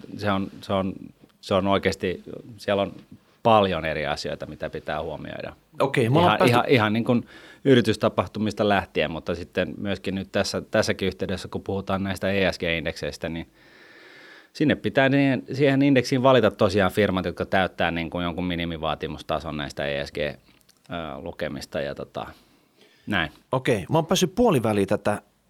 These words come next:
Speaker 2: tuotteen nimeä. Siihen mennessä on tullut tää BlackRock, iShares,
Speaker 1: Joo.
Speaker 2: sit tää indeksitaho tässä, joka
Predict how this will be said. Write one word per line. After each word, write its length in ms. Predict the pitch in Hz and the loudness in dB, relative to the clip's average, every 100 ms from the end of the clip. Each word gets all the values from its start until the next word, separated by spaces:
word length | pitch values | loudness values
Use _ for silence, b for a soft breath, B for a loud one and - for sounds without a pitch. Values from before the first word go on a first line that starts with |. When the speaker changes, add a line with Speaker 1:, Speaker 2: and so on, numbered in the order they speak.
| _ _ _ _ _ _ _ - | _ _ _ _ _ _ _ 0
Speaker 2:
tuotteen 380 | 165 143 - 110 | 2 2 2 2
nimeä. 320 | 120 95 76 - _ _ _ _ _ | 2 2 -2 -6 _ _ _ _ _
Siihen 260 | - 165 135 - | 2 4 2 -2
mennessä 360 | - 135 123 127 | -4 0 0 0
on 40 | |
tullut 280 | 117 131 110 | 2 2 2
tää 140 | 120 110 | 0 2
BlackRock, 500 | 151 147 123 117 - - 135 | 2 2 0 0 0 0 0
iShares, 600 | 123 - 104 98 95 - - _ | 2 2 4 4 2 -2 -8 _
Speaker 1:
Joo. 220 | 110 85 | 0 0
Speaker 2:
sit 260 | - 131 - | 0 -2 0
tää 240 | 117 107 - B B _ _ _ | 0 0 -4 B B _ _ _
indeksitaho 680 | 151 143 120 - - 104 104 | 2 4 2 0 0 0 2
tässä, 300 | 107 101 107 | 0 0 0
joka 260 | 98 101 | 0 -2